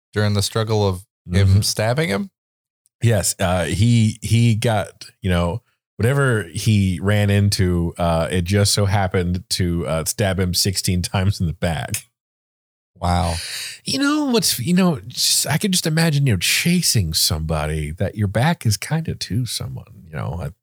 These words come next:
Speaker 1: You know, uh, it was because when I tackled him and then I stabbed him in the neck, uh, that made him freak out.
Speaker 2: Yeah.
Speaker 1: And so, you know, he started wriggling around and that, ma-, you know, the glass cut him that way.
Speaker 2: According to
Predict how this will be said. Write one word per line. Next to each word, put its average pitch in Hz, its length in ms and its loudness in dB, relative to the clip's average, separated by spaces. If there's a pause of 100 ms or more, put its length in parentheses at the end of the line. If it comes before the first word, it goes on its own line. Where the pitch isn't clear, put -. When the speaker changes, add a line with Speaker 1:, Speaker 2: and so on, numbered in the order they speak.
(100)
Speaker 1:
You 143 120 -2
know, 175 240 -2
uh, 110 480 0 (680)
it 113 120 -2
was 104 200 0
because 151 760 -2 (120)
when 110 260 0
I 95 120 0
tackled 101 480 -2
him 90 220 0
and 92 160 0
then 98 140 2
I 85 60 -2
stabbed 95 360 -2
him 92 100 0
in 87 100 0
the 82 80 -4
neck, 101 400 -4 (500)
uh, 110 220 0
that 123 260 -2
made 120 200 0
him 85 100 0
freak 101 440 -2
out. 117 500 0
Speaker 2:
Yeah. 98 340 -2
Speaker 1:
And 107 140 0
so, 117 280 0
you 107 140 2
know, 98 160 0
he 87 80 2
started 90 300 0
wriggling 95 380 0
around 85 520 0
and 80 100 -4
that, 87 180 -2
ma-, - 100 -10 (380)
you 87 80 -4
know, 78 180 -4 (140)
the 90 140 -20
glass 85 380 -2
cut 87 220 -2
him 82 120 -4
that 85 220 -2
way. 80 240 0 (180)
Speaker 2:
According 113 340 0
to 92 460 2